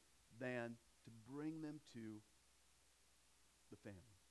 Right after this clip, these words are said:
So I wanna encourage you next week. It is really going to take it to another level, um, of richness, of power. So really wanna encourage, who is it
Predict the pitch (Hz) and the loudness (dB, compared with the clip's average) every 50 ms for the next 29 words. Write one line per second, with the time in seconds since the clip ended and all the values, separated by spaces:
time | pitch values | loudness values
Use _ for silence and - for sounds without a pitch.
0 | - - - - - - - - - - - - - - - - - - - - | -20 -20 -20 -20 -20 -20 -20 -20 -20 -20 -20 -20 -20 -20 -20 -20 -20 -20 -20 -20
1 | - - - - - - - - - - 156 147 147 156 160 156 156 151 147 - | -20 -20 -20 -20 -20 -20 -20 -18 -2 6 8 10 10 10 8 6 4 2 0 0
2 | - 165 160 156 156 156 143 139 147 151 151 - - 170 160 160 156 - - 135 | 0 0 0 0 2 0 0 4 4 4 4 2 0 0 0 0 0 0 -2 -2
3 | 131 131 123 110 117 131 135 139 139 131 139 135 131 113 - 123 110 - - - | 0 0 0 -2 0 0 2 2 2 0 0 -2 -2 0 0 -2 -2 -2 -8 -4
4 | - 156 143 - 160 - - - 151 135 123 127 127 131 131 135 143 139 135 131 | -2 0 0 0 -2 -6 -4 -4 -2 -2 0 0 0 0 0 2 2 2 2 2
5 | 131 131 127 147 156 151 - - - - - - - - 110 107 107 107 104 101 | 0 0 0 0 -4 -4 -6 -10 -18 -20 -20 -16 -8 -4 -2 0 2 2 2 0
6 | 104 - - - - 107 104 95 - - - - - - - - - - - - | -2 -4 -10 -8 -6 -6 -6 -6 -12 -18 -18 -18 -20 -20 -20 -20 -20 -20 -14 -10
7 | 131 117 120 139 151 151 - - 165 156 160 156 - - - - 110 110 107 107 | -8 0 2 2 2 2 0 -2 -2 0 0 0 -2 -6 -6 0 2 2 2 2
8 | 98 - - - - - - - - 160 143 147 151 147 147 147 143 - - 135 | 0 -6 -16 -20 -20 -14 -12 -2 6 10 12 12 12 12 12 8 4 2 2 2
9 | 120 120 101 90 117 123 131 147 147 147 143 143 143 139 127 - - 139 135 131 | 2 2 2 0 0 0 2 2 2 2 2 2 0 0 -2 0 0 2 2 2
10 | - - - - - - 190 196 202 202 196 165 170 165 151 | -2 -8 -16 -20 -12 -6 -4 -2 0 0 0 0 0 0 -2